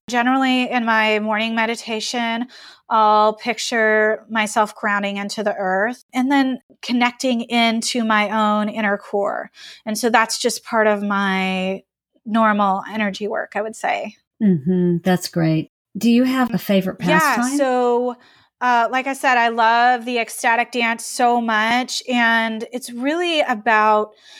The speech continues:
Speaker 1: not just coming into my own, um,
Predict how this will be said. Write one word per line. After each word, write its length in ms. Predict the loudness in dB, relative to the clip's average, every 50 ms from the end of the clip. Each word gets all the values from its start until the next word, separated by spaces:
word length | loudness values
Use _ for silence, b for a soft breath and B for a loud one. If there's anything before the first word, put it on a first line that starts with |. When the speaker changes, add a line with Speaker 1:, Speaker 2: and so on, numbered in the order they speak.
| B B -2
Speaker 1:
not 280 | 0 2 2 2 0
just 320 | -2 -4 -4 -4 -8 -12 -12
coming 420 | -6 -2 -2 0 0 0 0 -2
into 400 | -2 -2 -2 -2 -2 -4 -6 -6
my 260 | -4 -2 -2 -2 -4 -4
own, 520 | -4 -2 -2 -2 -2 -2 -4 -4 -6 -6
um, 480 | -6 -4 -4 -2 -4 -6 -8 -12 -16 -20